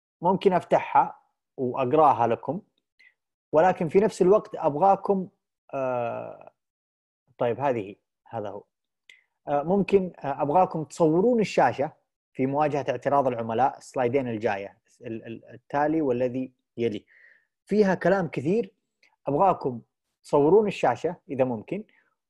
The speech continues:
و-، وبعدين ركزوا معايا، مو لازم تقرأ، لأنه أنا حقرأ لك الكلام.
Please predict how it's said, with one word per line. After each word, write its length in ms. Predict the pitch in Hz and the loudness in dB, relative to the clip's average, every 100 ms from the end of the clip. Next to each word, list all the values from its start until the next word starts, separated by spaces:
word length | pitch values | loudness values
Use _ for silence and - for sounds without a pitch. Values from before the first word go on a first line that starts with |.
| _ - | _ -2
و-، 240 | 151 165 | -2 0
وبعدين 400 | 147 139 175 214 | 0 2 2 2
ركزوا 420 | - - 139 123 127 | -2 -4 -4 -4 -2
معايا، 320 | 117 117 107 | -2 -2 -2
مو 160 | 147 | 0
لازم 240 | 175 127 113 | 0 0 -2
تقرأ، 320 | 113 101 98 _ _ _ _ _ 135 | -8 -8 -12 _ _ _ _ _ -2
لأنه 280 | 147 165 | -2 0
أنا 120 | 190 175 | -2 0
حقرأ 340 | 151 151 139 | 0 2 2
لك 160 | 110 113 | 0 -10
الكلام. 360 | - 107 104 | -14 -12 -12